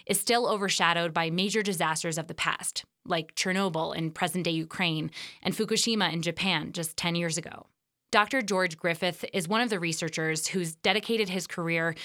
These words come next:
to trying to overcome the legacy of those events. Griffith is the small modular reactor lead at Idaho National Laboratory, one of the country's premier nuclear science and technology labs.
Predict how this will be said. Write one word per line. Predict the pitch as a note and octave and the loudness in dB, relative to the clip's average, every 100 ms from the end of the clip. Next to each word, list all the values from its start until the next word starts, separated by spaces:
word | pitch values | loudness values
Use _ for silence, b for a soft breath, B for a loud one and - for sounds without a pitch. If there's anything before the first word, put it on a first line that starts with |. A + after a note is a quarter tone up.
| B B | B B
to | - | -4
trying | - G#3 A3 | 0 2 2
to | G#3+ | 2
overcome | F#3+ F3+ F3 - G#3+ | 0 -2 -2 0 2
the | G#3 | 2
legacy | E3+ E3 E3 E3 D#3 | 0 -2 -4 -6 -6
of | - F3 D#3+ | -4 -4 -2
those | E3+ E3 | -2 -2
events. | D#3+ D#3 - - - _ _ _ _ _ | -2 -4 -4 -8 -8 _ _ _ _ _
Griffith | - G#3+ A#3 A#3 - | -2 0 0 -2 -4
is | - E3+ | -4 -2
the | F#3+ | -2
small | - G3 F#3+ G3 - | 0 4 4 4 2
modular | F#3+ F#3 F#3 F3+ F3 | 2 2 0 0 0
reactor | F3 F3 F3 F#3+ E3 | 4 2 2 0 -2
lead | D#3 D3+ D#3+ D#3+ B B | -2 -4 -4 -8 B B
at | F#3 | 2
Idaho | - F#3+ G3+ G3+ | 4 4 4 2
National | F3+ E3 F3+ E3 | 2 2 0 -2
Laboratory, | D#3 D#3+ D#3+ E3 - - - _ - | -2 -4 -4 -6 -8 -10 -16 _ -4
one | G3 | -2
of | G3 | 0
the | G3+ | 0
country's | G3+ F#3 F#3 F3 E3 | 0 0 2 0 0
premier | - G3 F#3+ G3 F#3+ | -4 0 2 2 2
nuclear | F#3 E3+ F3+ E3+ | 0 -2 2 0
science | E3 E3+ D#3+ D#3+ D#3+ | 0 0 0 0 -2
and | E3 D#3 | -4 -4
technology | D#3+ E3+ D#3 D#3 - | -4 -2 -2 -2 -6
labs. | - - - - | -6 -6 -6 -6